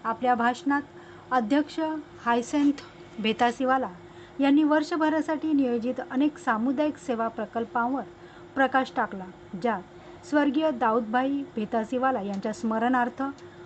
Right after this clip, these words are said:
मोतीबिंदू ऑपरेशन, वैद्यकीय तपासणी शिबिर, गर्भाशय ग्रीवाची लसीकरण मोहीम आणि शाळांसाठी शौचालय ब्लॉक्सचे बांधकाम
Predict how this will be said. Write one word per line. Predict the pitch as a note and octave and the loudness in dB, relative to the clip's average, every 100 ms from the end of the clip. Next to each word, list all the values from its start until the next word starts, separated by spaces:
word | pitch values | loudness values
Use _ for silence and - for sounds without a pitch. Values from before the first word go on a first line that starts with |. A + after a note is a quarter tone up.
| - - | -16 0
मोतीबिंदू | A#3+ C4+ C#4 D#4 D#4+ D#4 | 4 4 4 2 2 2
ऑपरेशन, | D#4+ C#4 C4+ C4+ C#4+ C#4 C#4 - - - G#3+ | 2 0 -2 -2 -2 -4 -4 -8 -20 -14 -2
वैद्यकीय | A3+ A#3 A#3+ A#3 B3 A#3 | 2 2 2 0 -2 0
तपासणी | G#3+ A3 G#3 A#3 | -2 -2 -4 -4
शिबिर, | G#3 A#3+ A3+ C4 - - - - - G3 | -4 -4 -2 -4 -8 -18 -20 -20 -10 2
गर्भाशय | A#3+ A#3+ C#4+ C#4 D4+ D4+ | 2 4 2 0 -2 0
ग्रीवाची | A3+ A#3 A#3 A#3 - B3 A#3 | 0 0 2 0 -2 -6 -2
लसीकरण | G#3+ - A#3+ B3+ A#3+ | -4 -4 -4 -2 0
मोहीम | A#3+ A#3 D4+ A#3+ - - - | 2 4 4 2 -2 -16 -8
आणि | A#3 C4+ D4 | 2 4 4
शाळांसाठी | C#4+ A#3 A#3 C4 C#4+ B3 G#3 - | 2 2 4 2 0 -2 -6 0
शौचालय | A#3+ A#3 D4 C#4 C#4+ D#4 - - - | 0 2 0 0 0 -4 -8 -16 -8
ब्लॉक्सचे | G3+ A3+ A3+ - B3 | 0 0 0 -2 -2
बांधकाम | G3+ G#3 B3+ C#4 G#3 | 2 2 0 -2 -4